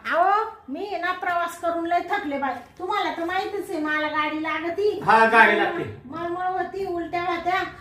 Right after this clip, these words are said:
Speaker 1: आता मला ना, लय थकवा आलाय. मी आहे ना, थोडीशी झोपून घेते.
Speaker 2: बरं, बरं.
Speaker 1: हा, आणि फशी आली का मग
Speaker 2: सांगतो
Speaker 1: ती
Speaker 2: मग मी फशीला.
Speaker 1: हा.
Speaker 2: हा? तुम्हाला काहीतरी करून द्यायला लावतो खाया प्यायला.
Speaker 1: हा.
Speaker 2: म-, मस्तपैकी.
Speaker 1: बरं.
Speaker 2: तुम्हाला आता मी पाणी, चहा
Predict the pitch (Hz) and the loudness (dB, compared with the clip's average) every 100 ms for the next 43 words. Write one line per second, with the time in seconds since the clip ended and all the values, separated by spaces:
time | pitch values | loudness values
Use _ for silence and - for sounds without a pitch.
0 | - - - 277 339 339 349 349 349 392 | -20 -18 -8 -6 -4 -4 -4 -4 -4 -2
1 | 381 370 349 370 285 277 330 359 370 381 | -2 -2 -2 -6 0 2 2 0 -2 -6
2 | - - 285 359 403 359 403 403 359 285 | -14 -10 -6 -4 -2 0 0 -2 -2 -2
3 | - 247 330 359 381 415 440 285 247 - | -4 -4 -2 -2 -4 -2 -4 -2 -4 -6
4 | - _ 180 262 254 202 - - - - | -14 _ 2 4 6 4 2 -4 -18 -10
5 | 285 330 262 - - _ 214 285 294 349 | -2 0 -2 -6 -20 _ -10 -8 -4 -4
6 | 349 339 311 403 453 392 294 - _ _ | -4 -4 -2 2 2 2 -2 -10 _ _
7 | _ - 285 233 233 247 233 226 226 233 | _ -8 0 2 2 0 0 0 0 2
8 | 208 196 180 131 - 294 311 247 - 214 | 0 0 -2 -4 -8 -4 -4 -4 -4 0
9 | 277 - - - - 202 214 214 220 208 | 0 -4 -14 -20 -8 0 4 6 6 4
10 | 233 - 226 208 214 208 208 214 208 202 | 2 0 0 2 2 4 2 2 0 0
11 | 196 180 190 180 160 - - - - 247 | 2 2 2 0 -2 -4 -10 -20 -12 -10
12 | 233 196 202 - 202 196 - 190 175 - | -4 2 2 2 0 -2 -2 -4 -4 -6
13 | 139 - - - 247 269 302 370 - - | -12 -16 -20 -12 -8 -4 2 2 4 4
14 | 220 226 233 220 220 226 247 233 233 226 | 4 4 4 0 0 0 0 0 -2 2